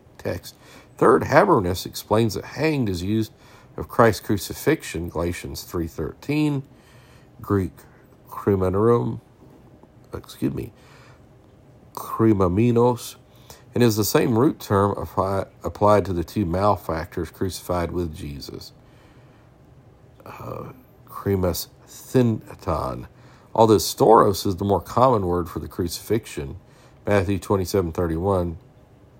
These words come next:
krimamenos, hanged, is an adequate term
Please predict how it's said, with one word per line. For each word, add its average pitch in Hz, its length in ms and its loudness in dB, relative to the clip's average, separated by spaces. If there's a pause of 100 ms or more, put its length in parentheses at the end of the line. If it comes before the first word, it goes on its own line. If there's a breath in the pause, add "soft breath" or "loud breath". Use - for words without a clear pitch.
(920 loud breath)
krimamenos, 107 1160 2
hanged, 104 500 0
is 95 140 -2
an 87 80 -2
adequate 98 500 -2
term 90 520 0